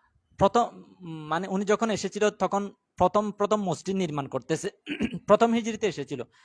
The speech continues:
আর এর বিপরীতে ওযু না ভাঙ্গার যেটা হাদিস আছে, এটা আবু হুরায়রা রাদিয়াল্লাহু তাআলা থে-, থেকে বর্ণিত। আবু হুরায়রা রাদিয়াল্লাহু আনহু তো সাত হিজরিতে কি ইসলাম ধর্ম গ্রহণ করেছে, সেই হিসাবে মানে, মানে ওযু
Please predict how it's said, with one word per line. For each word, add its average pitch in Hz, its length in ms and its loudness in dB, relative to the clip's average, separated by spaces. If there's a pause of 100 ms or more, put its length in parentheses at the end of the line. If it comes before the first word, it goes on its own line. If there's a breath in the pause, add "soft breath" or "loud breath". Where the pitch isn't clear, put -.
(300 soft breath)
আর 180 240 2 (140)
এর 254 180 2
বিপরীতে 208 640 4 (920)
ওযু 196 260 2
না 190 220 2
ভাঙ্গার 240 300 0
যেটা 214 200 0
হাদিস 226 220 -2
আছে, 226 140 -6
এটা 196 160 0
আবু 156 160 0
হুরায়রা 190 280 -4
রাদিয়াল্লাহু 190 260 -4
তাআলা 185 200 -6 (180)
থে-, - 160 -14 (100)
থেকে 185 200 -4
বর্ণিত। 143 300 -6
আবু 139 160 0
হুরায়রা 196 240 -6
রাদিয়াল্লাহু 196 400 -6 (180)
আনহু 185 200 -6
তো 196 100 -6
সাত - 240 -6
হিজরিতে 160 360 -8
কি 151 100 -12
ইসলাম 147 240 -8
ধর্ম 147 200 -8
গ্রহণ 131 180 -8
করেছে, 123 240 -10
সেই 196 140 -8
হিসাবে 202 320 -4 (640 soft breath)
মানে, 151 300 -6
মানে 175 160 -6 (120)
ওযু 175 320 2